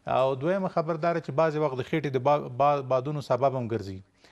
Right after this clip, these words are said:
او دریم، آه، چې په، آه، ډېره پیمانه باندې یو دم دومره اوبه وچکي، ا، د معدې تیزاب هم ورسره کمیږي. او د معدې تیزاب چې کم شو، د هغه نه بعد چې خوراک وکړي،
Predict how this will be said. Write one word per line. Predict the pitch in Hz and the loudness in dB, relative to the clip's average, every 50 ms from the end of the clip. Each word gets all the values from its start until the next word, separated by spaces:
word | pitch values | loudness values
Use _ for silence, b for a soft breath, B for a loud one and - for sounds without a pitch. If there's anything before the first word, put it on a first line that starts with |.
| b b b b - | b b b b -2
او | - 120 131 | 0 0 0
دریم، | 123 147 170 202 220 220 214 208 | 0 0 0 0 0 0 0 0
آه، | 202 202 190 185 180 180 175 170 160 | 0 -2 -2 -2 -2 -4 -4 -4 -6
چې | 147 - 160 | -8 -10 -8
په، | 139 - | -6 -6
آه، | 151 139 - 139 143 139 139 135 | -6 -6 -8 -8 -4 -4 -4 -4
ډېره | 139 131 156 180 185 170 | -2 0 0 0 2 0
پیمانه | 165 - 147 143 143 143 147 156 160 | 0 0 -2 0 0 0 0 0 2
باندې | 156 147 135 131 | 0 0 0 0
یو | 127 139 151 160 147 | 0 2 2 2 2
دم | 135 151 147 139 | 0 -2 -2 -2
دومره | 143 151 156 147 | -4 -2 0 0
اوبه | 139 131 135 | 0 2 2
وچکي، | 147 151 143 - 120 110 - 123 120 120 b b b b b b b b - | 0 -2 -2 -4 -4 -6 -4 -6 -10 -10 b b b b b b b b -6
ا، | - 117 | -4 -4
د | 117 | -2
معدې | 123 127 131 131 147 180 - | -2 -2 -2 0 0 0 0
تیزاب | - 151 135 143 160 160 165 | 0 0 2 4 4 4 4
هم | 165 156 | 2 -2
ورسره | 139 120 - 123 120 | -2 -2 0 0 0
کمیږي. | 107 - 120 117 120 117 104 95 95 95 - b b b b b b b b - | 0 0 -2 -2 -4 -4 -6 -8 -10 -12 -16 b b b b b b b b -2
او | - 123 | 0 0
د | 113 123 | 0 -2
معدې | 127 135 139 151 190 190 | -4 -4 -2 0 0 0
تیزاب | 180 160 147 165 175 170 151 | 0 -2 0 0 -2 -2 -2
چې | - 151 | -6 -6
کم | - 175 175 160 | -4 -4 -4 -4
شو، | - - 151 143 | -4 -4 -2 -2
د | 131 | -2
هغه | 131 135 156 | -2 -2 -4
نه | 151 143 | -4 -2
بعد | 139 151 147 139 | 0 -2 -2 -2
چې | - 139 | -4 -8
خوراک | 117 - 135 139 156 147 - 175 | -4 0 2 2 2 2 0 -2
وکړي، | 160 - - 123 117 | -6 -6 -6 -10 -10